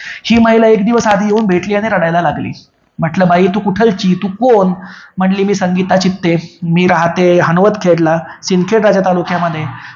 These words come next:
सर, माझा नवरा आयसीयू मध्ये आहे दीपक हॉस्पिटलला, आणि तिने मला मोबाईलमध्ये फोटो दाखवले." ओळखीची बाई नाही, माझ्या नात्याची नाही, ओळखीची नाही, माझी शिष्य नाही, काहीही संबंध नाही. म्हटलं, "तुझा माझ्याकडून अपेक्षा काय आहे?"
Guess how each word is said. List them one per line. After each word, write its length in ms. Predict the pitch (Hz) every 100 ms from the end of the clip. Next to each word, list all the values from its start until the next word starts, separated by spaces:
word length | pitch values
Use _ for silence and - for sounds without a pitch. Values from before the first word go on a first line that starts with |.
| -
सर, 280 | - 226
माझा 300 | 226 202 190
नवरा 300 | 190 180 185
आयसीयू 480 | 185 180 175 196 208
मध्ये 240 | 202 180 180
आहे 200 | 160 170
दीपक 440 | - 185 190 247
हॉस्पिटलला, 500 | 165 - 175 165 156
आणि 240 | 156 170
तिने 200 | 185 190
मला 180 | 190 190
मोबाईलमध्ये 480 | 190 170 175 170 170
फोटो 240 | 170 151 151
दाखवले." 380 | - - - - _ - - - -
ओळखीची 480 | 226 240 233 196 277
बाई 220 | 233 220
नाही, 160 | 214
माझ्या 260 | 202 156 147 165
नात्याची 440 | 180 185 202 208
नाही, 240 | 190 196 -
ओळखीची 400 | 196 190 196 196
नाही, 200 | 190 202
माझी 240 | 190 185
शिष्य 340 | - 180 - 220
नाही, 220 | 190 196 - - -
काहीही 400 | 190 160 185 262
संबंध 420 | 214 170 156 151
नाही. 180 | 165 - - - _ _ _ _
म्हटलं, 240 | 175 175 196
"तुझा 280 | 196 220
माझ्याकडून 420 | 220 190 180 196 185
अपेक्षा 380 | - 185 196
काय 220 | 196 180 160
आहे?" 300 | 143 143